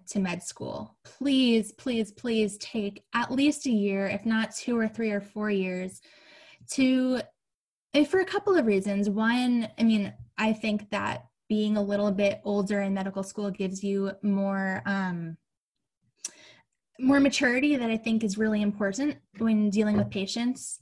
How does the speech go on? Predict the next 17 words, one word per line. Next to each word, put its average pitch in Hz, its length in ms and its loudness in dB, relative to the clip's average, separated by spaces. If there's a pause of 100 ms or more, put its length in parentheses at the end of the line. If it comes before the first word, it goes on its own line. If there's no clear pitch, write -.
and 196 540 0
when 196 260 0
learning 196 320 0
about 190 240 -4
a 190 40 -4
lot 196 140 -4
of 190 80 -4
these 196 140 -2
diseases. 196 680 -4
I 208 80 0
think 202 260 -4
that 202 140 -4
it 202 80 -10
makes 202 400 -6
you 214 120 0
a 208 80 -4
more 202 320 -2